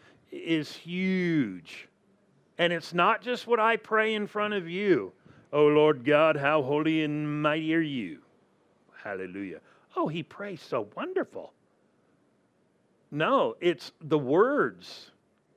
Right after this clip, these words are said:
of our mouths and the meditation of our heart. He said, "What I've heard in my ear, that is what I'm gonna do for you." Now think about it.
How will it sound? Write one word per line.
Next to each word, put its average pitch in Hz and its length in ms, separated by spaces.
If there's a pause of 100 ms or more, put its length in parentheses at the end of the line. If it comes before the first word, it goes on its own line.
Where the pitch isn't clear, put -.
(300)
of 143 120
our 131 140
mouths 95 640 (640)
and 160 160
the 151 60
meditation 139 800
of 107 120
our 107 140
heart. 107 360 (840)
He 196 180
said, 180 320
"What 160 180
I've 196 240
heard 208 280
in 202 100
my 190 200
ear, 190 500
that 175 380
is 165 220
what 175 140
I'm 170 160
gonna 156 180
do 160 220
for 151 200
you." 147 420 (1400)
Now 170 80
think 240 220
about 139 300
it. 80 140